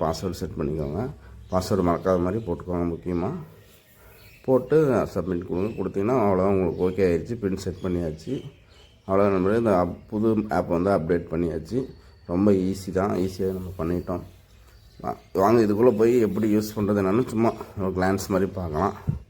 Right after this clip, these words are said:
அப்புறம் நான் step by step-ஆ ஒரு ஒரு வீடியோவை நான் உங்களுக்கு போடுறேன். ஓகே கொடுத்துட்டிங்கன்னா இந்த மாதிரி உங்க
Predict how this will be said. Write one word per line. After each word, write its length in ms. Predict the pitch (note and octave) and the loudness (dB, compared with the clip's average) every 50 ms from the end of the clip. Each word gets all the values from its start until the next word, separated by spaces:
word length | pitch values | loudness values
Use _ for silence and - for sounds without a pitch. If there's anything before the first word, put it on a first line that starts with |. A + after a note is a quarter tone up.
| - _ - - - - - - _ _ - - A2+ | -20 _ -20 -20 -20 -20 -20 -20 _ _ -8 -4 -2
அப்புறம் 340 | A#2+ C3+ C#3 B2 A#2+ A#2+ A#2+ A2+ | 2 4 4 6 6 6 4 4
நான் 160 | A2 G#2+ G#2 | 2 2 2
step 180 | G#2+ G#2 F#2+ G2 | 0 0 2 2
by 80 | G#2 G2+ - | 2 0 0
step-ஆ 220 | G2+ F2+ F#2+ A2 G#2 | -2 -2 0 2 2
ஒரு 60 | G2+ G2 | 4 4
ஒரு 80 | F2+ F2 | 4 2
வீடியோவை 240 | F2 F2+ F2 F2 F#2 F#2+ | 2 0 0 0 0 0
நான் 100 | F#2 F2 | -2 -2
உங்களுக்கு 260 | E2 E2 E2+ E2 D#2+ - - | -2 -2 -2 -4 -6 -6 -4
போடுறேன். 300 | F2+ D#2+ E2 F#2 G2+ C#3+ - - - - - - - _ _ _ _ _ _ _ - | -4 -4 -4 -6 -8 -8 -14 -18 -20 -20 -20 -20 -20 _ _ _ _ _ _ _ -2
ஓகே 240 | G2 G#2 G#2 G#2 G#2+ F#2+ | 0 0 2 2 0 0
கொடுத்துட்டிங்கன்னா 480 | F#2 F#2+ F2+ F2 F2+ F#2+ F#2+ F#2+ A2+ B2+ | 0 0 -2 -2 0 0 0 2 2 0
இந்த 100 | C#3 B2 G2+ F#2+ | 0 2 2 2
மாதிரி 200 | F#2 F#2 G2 F#2 F#2 - - _ _ _ _ _ _ _ _ _ _ _ - - | 2 0 0 -2 -4 -8 -16 _ _ _ _ _ _ _ _ _ _ _ -12 -8
உங்க 100 | F#2 | -4